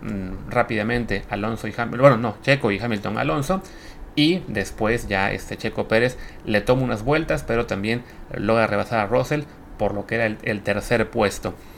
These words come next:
Eh, de hecho, a Russell fue divertido como su ingeniero le tuvo que decir que, que le bajara un poquito, <laughs> digamos, al, a las revoluciones, porque en su afán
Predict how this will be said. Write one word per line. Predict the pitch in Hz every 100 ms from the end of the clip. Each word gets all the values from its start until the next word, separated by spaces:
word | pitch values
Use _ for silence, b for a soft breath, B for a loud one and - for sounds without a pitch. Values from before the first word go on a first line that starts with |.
| B
Eh, | - 92 92
de | 98
hecho, | 127 117
a |
Russell | 101 127 135 135
fue | 113
divertido | 113 110 - 123
como | 120 120 - B B
su | - 123
ingeniero | 107 117 135
le |
tuvo | 131 131
que | 131
decir | 123 151 151
que, | 92 - -
que | 92 87 87 90
le | 95
bajara | 95 110 127
un | 113
poquito, | 113 135 131 131 -
<laughs> |
digamos, | 113 127 131 117
al, | 98 92 B B B
a | -
las | 104
revoluciones, | 113 107 120 156 147 139
porque | 117 117 143 139 B -
en | 101 98
su | 107
afán | 98 127 139